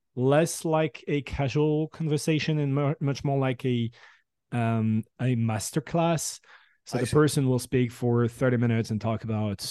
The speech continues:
Speaker 1: uh, what
Speaker 2: I
Speaker 1: they
Speaker 2: got you.
Speaker 1: did and one specific project on, or so we did a lot recently on A I, how, how you can use
Speaker 2: Okay.
Speaker 1: A I to do this. What are your
Speaker 2: Okay.
Speaker 1: favorite prompts? Um,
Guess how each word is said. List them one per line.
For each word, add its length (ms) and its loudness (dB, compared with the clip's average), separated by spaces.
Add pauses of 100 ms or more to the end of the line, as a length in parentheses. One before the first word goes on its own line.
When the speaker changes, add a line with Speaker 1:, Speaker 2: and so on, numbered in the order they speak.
(220)
Speaker 1:
uh, 180 -6
what 180 -6
Speaker 2:
I 60 -6
Speaker 1:
they 60 -2
Speaker 2:
got 140 -4
you. 300 -2
Speaker 1:
did 40 -16 (140)
and 260 -2
one 160 0
specific 420 -8
project 720 0
on, 320 -6 (340)
or 200 -4
so 140 -2
we 120 4
did 160 4
a 40 2
lot 220 2
recently 380 -2
on 100 -2
A 220 0
I, 400 -2
how, 120 -6 (200)
how 140 -4
you 100 -2
can 300 -6
use 240 0
Speaker 2:
Okay. 160 -2
Speaker 1:
A 80 -2
I 40 -4
to 120 -10
do 160 -6
this. 400 -4 (240)
What 160 -4
are 80 -4
your 80 -2
Speaker 2:
Okay. 80 -8
Speaker 1:
favorite 320 -4
prompts? 500 -4 (460)
Um, 640 -4